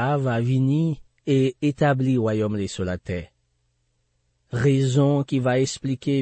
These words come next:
vini Seyè Jezi sou tè a, mwen kwè li evidan. Moun nan bezwen yon chèf, yon chèf serye pou dirije l.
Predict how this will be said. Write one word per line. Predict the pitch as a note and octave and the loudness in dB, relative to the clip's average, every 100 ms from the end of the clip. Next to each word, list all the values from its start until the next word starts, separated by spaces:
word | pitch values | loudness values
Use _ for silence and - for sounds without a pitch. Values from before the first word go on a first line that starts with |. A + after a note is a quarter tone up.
| B2 | 0
vini | B2 C#3 C3+ | 0 0 -2
Seyè | C3+ B2+ C3 C3 | -4 -2 0 0
Jezi | A#2+ B2+ B2+ B2 D3 | 0 0 0 -2 -4
sou | - D3 | -4 -4
tè | - A2 A2 | -2 -2 -2
a, | A#2+ B2 | -4 -4
mwen | A#2+ A#2+ | -4 -4
kwè | B2 A2+ | -2 -2
li | A#2 A#2 | 0 0
evidan. | A#2 B2 A#2 D#2+ _ _ _ _ _ _ _ _ - | 2 0 -2 -6 _ _ _ _ _ _ _ _ 2
Moun | D#3 D3+ C#3+ C#3+ | 4 4 2 2
nan | C#3+ C3+ | 0 2
bezwen | D3+ D3 C3 C#3 C3+ | 2 2 2 2 2
yon | C#3+ | 0
chèf, | - - C3 G#2 - - - _ _ _ | -4 -4 -4 -4 -10 -20 -20 _ _ _
yon | C3+ D3+ C#3+ | -2 0 0
chèf | - C3+ B2+ | -2 -2 -2
serye | - - C#3 B2+ A#2+ B2+ D3 C#3 _ _ _ - | -8 -6 -2 0 0 2 0 -2 _ _ _ -6
pou | C#3+ | -4
dirije | B2+ B2 B2+ B2+ A#2+ | 0 0 0 2 0
l. | F#2+ | -2